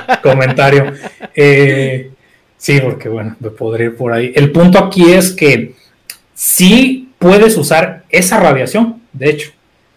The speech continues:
La gente, si no lo sabe, eh, perdón que si estoy hablando mucho de México, pero también hice un top de potencias nucleares de América Latina, por si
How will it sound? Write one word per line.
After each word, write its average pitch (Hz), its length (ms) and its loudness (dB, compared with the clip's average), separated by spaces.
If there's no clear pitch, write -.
La 131 200 -4
gente, 170 360 0
si 147 160 -2
no 147 140 2
lo 185 100 2
sabe, 185 560 0
eh, 117 440 -8
perdón 139 280 -2
que 147 60 -4
si 147 120 -4
estoy 143 200 0
hablando 143 300 4
mucho 143 260 2
de 135 100 2
México, 143 460 -4
pero 110 140 -10
también 117 340 -8
hice 127 200 -6
un 131 200 -2
top 135 340 0
de 113 220 -8
potencias 127 560 -2
nucleares 123 500 -4
de 117 120 -6
América 123 340 -6
Latina, 127 460 -4
por - 160 -20
si - 80 -20